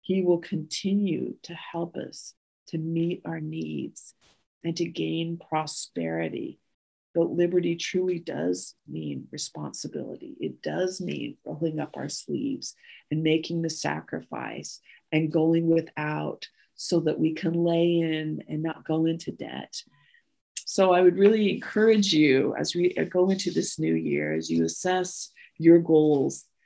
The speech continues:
you know, what goals can we, can we make to be better prepared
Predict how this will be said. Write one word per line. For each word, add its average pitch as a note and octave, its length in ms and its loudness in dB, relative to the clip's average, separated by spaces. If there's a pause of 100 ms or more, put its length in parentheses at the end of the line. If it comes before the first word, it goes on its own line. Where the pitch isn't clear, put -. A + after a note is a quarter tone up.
(200)
you - 80 -2
know, D#3 140 2
what F3+ 220 0
goals G3 340 4
can F3+ 320 -4
we, F3+ 220 -6 (320)
can F3 200 -4
we F3 140 -4
make - 440 0
to E3 100 -12
be E3 260 -6
better F3+ 300 -2
prepared F3 920 -6